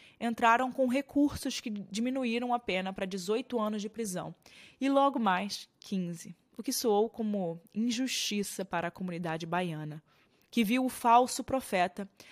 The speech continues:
ser preso por um crime hediondo. E pior, o promotor o colocou como mandante do crime, mas deixou claro que não tinha como ele fazer tudo aquilo sozinho. Então,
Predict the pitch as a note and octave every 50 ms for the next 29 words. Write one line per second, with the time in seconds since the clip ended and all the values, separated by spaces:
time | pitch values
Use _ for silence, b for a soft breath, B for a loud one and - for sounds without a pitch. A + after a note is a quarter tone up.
0 | B B B B B - - - G#3 F3+ - - F3 E3+ E3 E3+ F3 F3+ - F#3
1 | F3 F3 E3+ - - F3+ E3 E3+ E3+ E3+ E3 E3 - G3 D#3 D3+ D3+ D#3 E3 E3
2 | E3+ _ _ _ _ _ _ _ _ _ _ _ _ _ _ _ _ _ - -
3 | - A3+ B3 A#3+ A3 A3+ A3+ - - B B B B B B B B B F#3+ -
4 | - A3+ A#3+ C4 C4 C4 - B3+ A#3 B3 C4 B3+ - C4 A#3+ A#3 A#3+ A#3+ - A#3
5 | A3+ A3+ - A#3 A#3 A#3 A3+ G#3 A#3+ B3+ C4+ C4 A#3+ A3+ A3 A3+ A#3 A3+ - -
6 | G#3 A#3+ - - F#3+ F3+ F3 E3+ E3 D#3+ D#3 D#3 - F3+ F3 F3 F#3+ F3 F#3 -
7 | - A3+ A3+ A#3+ - - A#3+ A#3 A3 A3+ A#3 B3 A#3+ - B B B B B B
8 | B B - - C4+ C#4 C#4+ C#4 - - - - G3+ F#3+ G3 - G3+ G3 F#3+ G3
9 | - - G3 F#3+ - F#3+ F3 - - G3+ G3 F#3 F3+ - - F3 F3+ E3+ - -
10 | G3 G3 F#3 F3 E3+ D3 C#3+ - _ _ _ _ _ _ _ - B B B B
11 | B B B B B B3 C4+ C4 - C4+ C4 C4+